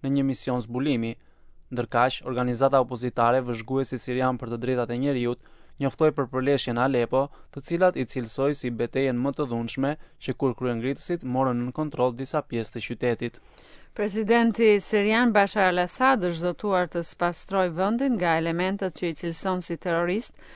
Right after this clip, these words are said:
Speaker 2: ndërkohë që forcat e sigurimit vazhdojnë të luftojnë kundër rebelëve që janë përpjekur të marrin në kontroll disa pjesë të Aleppos dhe Damaskut.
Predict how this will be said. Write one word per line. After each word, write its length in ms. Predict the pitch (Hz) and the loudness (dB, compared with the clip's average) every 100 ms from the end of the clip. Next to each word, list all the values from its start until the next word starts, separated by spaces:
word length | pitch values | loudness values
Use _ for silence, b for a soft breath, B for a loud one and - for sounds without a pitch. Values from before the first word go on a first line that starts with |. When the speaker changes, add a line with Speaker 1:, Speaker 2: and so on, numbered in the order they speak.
| B B - | B B -10
Speaker 2:
ndërkohë 360 | 156 190 190 | -2 0 0
që 120 | - 175 | 0 -4
forcat 420 | - 190 190 190 | -2 -2 0 -2
e 80 | 175 | -2
sigurimit 580 | - 180 175 226 262 170 | -2 -4 0 2 0 0
vazhdojnë 420 | 170 165 185 196 | -2 -2 -2 -4
të 100 | 190 | -4
luftojnë 460 | 175 - 208 240 220 | -6 -4 -2 -2 -2
kundër 280 | 190 170 160 | -4 -2 0
rebelëve 520 | 165 185 190 196 254 247 | 0 0 -2 -2 -4 -4
që 80 | - | -2
janë 280 | 156 156 160 | -2 -2 -4
përpjekur 640 | 170 - 185 185 208 247 - | -8 -6 -4 -4 -4 -6 -4
të 140 | 175 | -2
marrin 260 | 160 156 156 | 0 0 -4
në 140 | 160 | -4
kontroll 500 | 208 214 175 151 160 151 | -6 -2 0 0 0 -4
disa 300 | 165 - 226 | -8 -6 -6
pjesë 400 | - 170 170 - | -4 -4 -4 -4
të 140 | 175 180 | -2 -2
Aleppos 560 | 160 156 - 165 170 156 | -2 -6 -6 -10 -10 -10
dhe 160 | 147 147 - | -8 -8 -4
Damaskut. 840 | 170 165 147 - - - - - | -2 -2 -6 -12 -14 -16 -16 -20